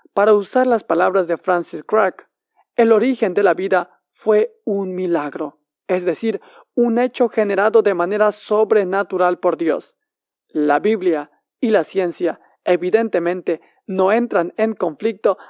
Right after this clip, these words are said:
a este respecto. De hecho, en todo caso, la evidencia científica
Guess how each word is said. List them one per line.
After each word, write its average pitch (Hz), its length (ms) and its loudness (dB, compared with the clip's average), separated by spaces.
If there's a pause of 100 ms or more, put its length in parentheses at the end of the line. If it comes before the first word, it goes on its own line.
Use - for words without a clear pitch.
(120)
a 165 140 -4
este 165 320 -2
respecto. 170 720 -4 (280)
De 202 200 2
hecho, 220 400 0 (100)
en 175 180 -4
todo 202 240 4
caso, 175 380 -2 (260)
la 190 200 0
evidencia 202 520 0
científica 185 680 -4